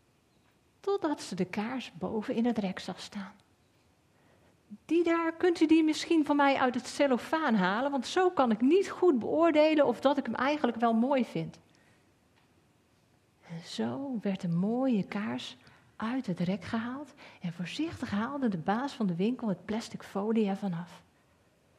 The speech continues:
"Prachtig! Dat is precies wat ik zoek." De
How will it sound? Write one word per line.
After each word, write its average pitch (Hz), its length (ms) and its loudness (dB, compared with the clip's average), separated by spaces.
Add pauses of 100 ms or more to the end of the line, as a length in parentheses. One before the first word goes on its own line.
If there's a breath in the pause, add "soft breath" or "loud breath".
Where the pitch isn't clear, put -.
(640 soft breath)
"Prachtig! 381 880 6 (400 loud breath)
Dat 440 120 8
is 415 200 4
precies 587 760 4
wat 392 220 8
ik 392 80 0
zoek." - 400 2 (720 soft breath)
De 185 200 -6